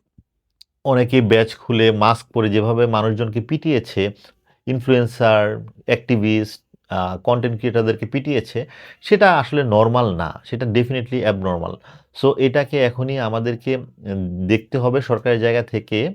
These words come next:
At least আমরা তো জানি যে ডক্টর ইউনূস at least চায় না যে নির্বাচনটা বানচাল হয়ে যাক।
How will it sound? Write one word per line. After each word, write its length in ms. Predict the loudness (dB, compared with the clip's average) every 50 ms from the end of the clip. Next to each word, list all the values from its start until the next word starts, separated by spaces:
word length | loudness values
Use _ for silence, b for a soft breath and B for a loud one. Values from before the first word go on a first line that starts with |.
| -8
At 260 | -8 -8 -8 -6 -6 -8
least 180 | -8 -8 -8
আমরা 180 | -8 -8 -6 -4
তো 100 | -4 -2
জানি 320 | -2 -2 -2 -2 -4 -4
যে 120 | -2 -2 -2
ডক্টর 220 | -2 -2 -6 -6
ইউনূস 400 | -8 -6 -4 -4 -4 -4 -4 -6
at 100 | -6 -6
least 220 | -6 -6 -8 -8 -6
চায় 220 | -4 -2 -2 -2 -2
না 160 | -4 -4 -4
যে 120 | -4 -4
নির্বাচনটা 480 | -4 -2 -2 -2 -2 -4 -4 -4 -4 -2
বানচাল 320 | -2 -2 -4 -4 -4 -4
হয়ে 220 | -4 -4 -6 -6 -6
যাক। 180 | -6 -10 -12